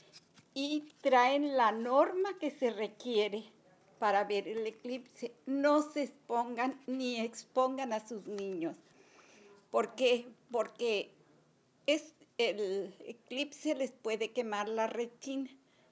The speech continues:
Es muy peligroso. Cada lente debe de tener la norma iso uno dos tres,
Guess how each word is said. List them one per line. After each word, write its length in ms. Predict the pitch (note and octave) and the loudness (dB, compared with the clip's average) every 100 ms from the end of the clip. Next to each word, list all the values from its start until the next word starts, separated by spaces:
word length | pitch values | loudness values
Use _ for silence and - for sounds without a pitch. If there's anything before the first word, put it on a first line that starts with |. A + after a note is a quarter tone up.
| _ | _
Es 160 | A3+ G3 | -6 -6
muy 400 | A#3 B3+ D#4+ F#4 - - | -4 0 2 0 -4 -2
peligroso. 840 | C#4 B3 F#3+ G3 F#3 G3 - F3+ - _ _ _ _ _ - - - | 0 0 -6 -2 -2 -2 -10 -20 -20 _ _ _ _ _ -20 -10 2
Cada 380 | C#4 C#4+ D#4+ | 4 6 4
lente 640 | D4+ B3 A3 A#3+ - B3+ A#3+ | 4 2 2 -2 -4 -2 0
debe 260 | A#3+ A#3+ | 0 0
de 180 | C4 B3 | 0 -2
tener 640 | - - A3 A3+ A3+ A3 - _ _ _ - - | -6 -6 -4 -4 -4 -6 -12 _ _ _ -20 -2
la 220 | A3+ G#3 | 4 6
norma 680 | A3 A3+ A3 A#3 A#3 B3+ - _ | 6 4 2 0 0 -2 -8 _
iso 640 | D4 D4+ D4+ D4+ D#4 D#4+ - _ _ _ - | 0 0 2 4 4 4 -6 _ _ _ -6
uno 380 | C4+ C4+ C#4 | -4 0 0
dos 400 | - A#3+ B3 B3 - - | 2 4 4 2 -10 0
tres, 520 | A#3 A#3 E4+ - | 4 4 4 -4